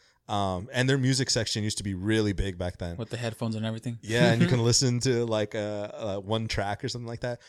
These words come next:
Speaker 1: So my first albums, I bought two albums with my own money, and that was, uh, Linkin Park, um,
Speaker 2: Midoriya?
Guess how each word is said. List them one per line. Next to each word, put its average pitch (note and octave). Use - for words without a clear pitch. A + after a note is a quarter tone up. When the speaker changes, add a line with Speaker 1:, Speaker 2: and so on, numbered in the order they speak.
Speaker 1:
So C#3
my C3
first E3+
albums, B2+
I B2
bought C#3+
two D3+
albums A2+
with A2+
my A2
own A2+
money, G2
and A2+
that A2+
was, A#2
uh, F#2+
Linkin C3
Park, C3+
um, F#2
Speaker 2:
Midoriya? A2+